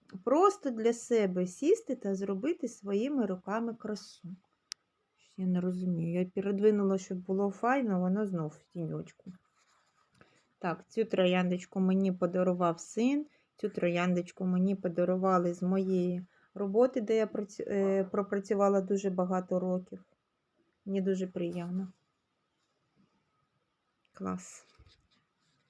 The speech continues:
Йшла по перону, скільки людей бі-, е, бігли назустріч, зустрічали своїх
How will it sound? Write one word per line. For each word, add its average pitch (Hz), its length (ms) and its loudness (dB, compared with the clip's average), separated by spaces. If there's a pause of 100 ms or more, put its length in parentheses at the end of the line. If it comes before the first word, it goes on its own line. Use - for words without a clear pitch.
(800)
Йшла 208 220 0
по 196 160 0
перону, 214 640 2
скільки 254 440 -2
людей 220 500 4
бі-, 190 180 -2
е, 190 560 -2 (200)
бігли 214 440 4
назустріч, 202 760 0
зустрічали 208 760 0
своїх 208 600 -2